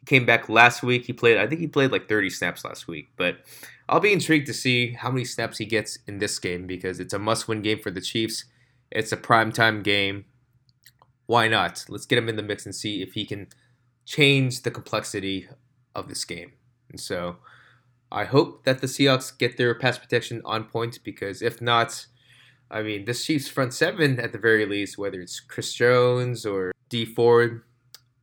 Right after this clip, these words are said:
they have some pass rushers, man. So keep a lookout for that because that is going to be crucial if the Seahawks are gonna win. Another thing to, you know, speaking of secondaries, another thing to keep in mind on the flip side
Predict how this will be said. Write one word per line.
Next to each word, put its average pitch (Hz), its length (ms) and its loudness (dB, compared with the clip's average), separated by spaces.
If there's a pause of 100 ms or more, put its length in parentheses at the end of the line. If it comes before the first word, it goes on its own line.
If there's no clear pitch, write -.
(160)
they 117 160 2
have 151 200 4
some 143 140 -6
pass 147 240 4
rushers, 107 360 0
man. 107 260 -2
So 101 400 -6 (520)
keep 127 200 -2
a 127 40 0
lookout 117 400 0
for 107 100 -6
that 95 420 -4 (340)
because 95 480 -2
that 110 200 2
is 101 160 -6
going 101 200 -8
to - 100 -10
be 87 140 -10
crucial 113 640 -2
if 87 120 -12
the - 80 -20
Seahawks 90 340 -8
are 90 60 -8
gonna 87 180 -8
win. 85 320 -8 (800)
Another 135 340 6
thing 139 260 4
to, 117 480 2 (300)
you 123 100 -4
know, 95 60 -4
speaking 131 340 0
of - 80 -4
secondaries, 101 540 -2
another 113 260 0
thing 107 220 -6
to 107 80 -8
keep - 200 -14
in 107 100 -4
mind 104 380 -2 (920)
on 107 140 -8
the 92 100 -8
flip 160 260 2
side 101 580 0